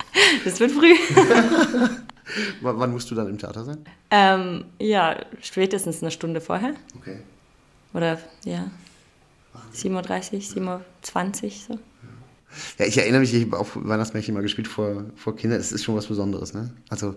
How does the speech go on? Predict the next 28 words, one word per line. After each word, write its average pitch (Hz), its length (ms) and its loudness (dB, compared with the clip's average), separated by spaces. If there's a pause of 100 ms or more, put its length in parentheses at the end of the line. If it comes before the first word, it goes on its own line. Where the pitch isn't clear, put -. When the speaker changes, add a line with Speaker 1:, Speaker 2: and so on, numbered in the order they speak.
(420)
Speaker 1:
Ja. 175 140 -10
Speaker 2:
vor 175 140 -2
diesen, 107 400 0
also 104 160 -2
wenn 104 120 0
man 104 160 -2
wirklich 104 240 -4
vor - 320 -12
Kindern, 123 360 -4
Kindern 120 320 -8
spielt. 120 360 -10 (120)
Speaker 1:
Ja, 180 300 8 (120)
ich, 180 300 -4
also 175 180 2
in 175 220 2
Mayen 196 640 0 (100)
war's 170 260 0
ja 160 300 -2 (200)
nicht - 320 -4
Weihnachtsmärchen, 202 560 4
sondern 160 240 0
dann 156 260 -2
Sommerstück, 233 640 8
Speaker 2:
Sommermärchen, 262 380 8
ja. 214 40 -2
Speaker 1:
<laughs> 208 220 0
so, - 0 - (280)
Sommermärchen. 208 640 2